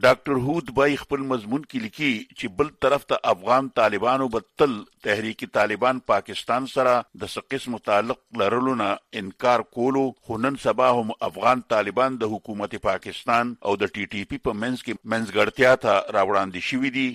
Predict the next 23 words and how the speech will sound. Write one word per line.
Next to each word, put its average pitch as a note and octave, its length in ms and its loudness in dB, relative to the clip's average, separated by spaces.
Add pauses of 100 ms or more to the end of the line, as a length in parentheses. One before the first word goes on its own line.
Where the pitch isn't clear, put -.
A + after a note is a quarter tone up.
(160)
د G#2 160 -2
یوې A2+ 180 0 (140)
میاشتې A2+ 400 -2
ډزبندي G2 500 -4 (120)
کړې C3+ 240 0
ده B2+ 80 4 (180)
او F#2+ 160 -2
د - 140 -2
پاکستان A#2 600 -2
او - 80 -8
د G2 140 -4
ټي F#2 180 -12
ټي F#2+ 160 -8
پی A#2 140 -8
د G#2 140 0
اختلافاتو G#2 680 -2 (120)
اوارولو G2 540 -2
په F#2+ 120 -4
تکل G#2 380 -2
کې G#2 160 -8
دي. F#2+ 100 -6 (380)
کېدای C#3 420 4
شي E3+ 120 -2